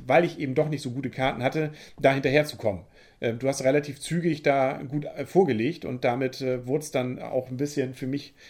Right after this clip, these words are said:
ein bisschen frustrierender, obwohl ich konnte nachher die Karte wechseln. Also so gesehen, ähm,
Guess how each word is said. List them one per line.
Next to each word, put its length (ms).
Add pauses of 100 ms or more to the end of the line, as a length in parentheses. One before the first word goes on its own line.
(240)
ein 260
bisschen 540 (180)
frustrierender, 560
obwohl 180
ich 60
konnte 160
nachher 140
die 60
Karte 280
wechseln. 300
Also 160
so 60
gesehen, 340 (260)
ähm, 240